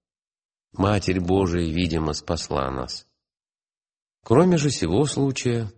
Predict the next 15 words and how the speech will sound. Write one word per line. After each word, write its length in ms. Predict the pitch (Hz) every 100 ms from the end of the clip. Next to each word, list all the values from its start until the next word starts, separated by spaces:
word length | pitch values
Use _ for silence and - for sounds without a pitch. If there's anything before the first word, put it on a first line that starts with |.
| _ -
других 520 | 85 87 104 175 -
в 60 |
продолжении 680 | - 135 131 120 123 120 117
десяти 500 | 110 107 107 107 101
лет 240 | 104 101 98
нашего 420 | 92 92 95 92
пустынного 640 | - 90 - 95 92 87
жительства, 600 | 80 90 90 85 - 85
благодаря 640 | 76 98 92 85 82 78
Бога, 580 | 73 104 151 135 131 - _ _ -
не 320 | 113 104 82
было. 280 | 71 64 - _ _ _ _ _ _ _ _ _ _ _ _ _ -
Но 280 | 104 127
страшнее 640 | 127 - 113 - 151 160 135
разбойников 1080 | 98 85 95 151 160 139 - - - -